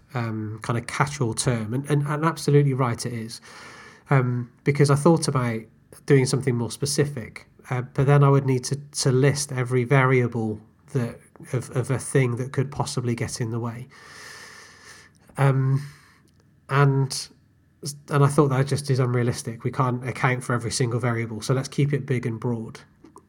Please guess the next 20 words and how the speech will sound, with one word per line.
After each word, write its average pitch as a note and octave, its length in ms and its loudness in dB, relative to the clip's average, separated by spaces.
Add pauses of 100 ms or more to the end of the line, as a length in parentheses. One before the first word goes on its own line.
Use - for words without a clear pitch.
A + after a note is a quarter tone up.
And, C#3 380 0 (220)
and C#3 120 2
so D3+ 120 4
my C#3 120 6
recommendation D3+ 840 4
off - 120 -2
the C3 60 -2
back C#3+ 280 0
of A#2+ 80 0
that B2 180 -6
then A2 180 -6
is A2+ 140 -6
to - 120 -6
say, B2 480 -2 (1080)
ask D#3+ 440 4
yourself, D3 880 0 (840)
if C#3+ 160 0
you're B2+ 100 4
an B2 80 2
individual, A#2+ 580 -2